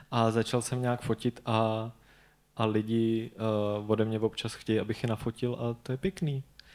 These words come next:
A taky jsem se tím spoustu naučil. Eh, třeba o tom, jak je komunikace důležitá. Protože když si procházím svoje, eh,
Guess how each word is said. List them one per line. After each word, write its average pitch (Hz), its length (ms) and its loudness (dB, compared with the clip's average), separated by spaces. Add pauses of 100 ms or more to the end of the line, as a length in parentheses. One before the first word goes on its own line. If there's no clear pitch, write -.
(340)
A 117 60 -2
taky 127 240 2
jsem 131 140 2
se 127 120 0
tím 135 240 -2
spoustu - 380 -2
naučil. 120 560 0 (500)
Eh, 107 320 0
třeba 120 220 2
o 110 80 4
tom, 135 180 -2
jak 131 120 -2
je 139 60 -2
komunikace 139 640 0
důležitá. 107 680 -2
Protože 104 280 -2
když 110 180 0
si 165 120 0
procházím 135 520 0
svoje, 127 420 0
eh, 92 500 -4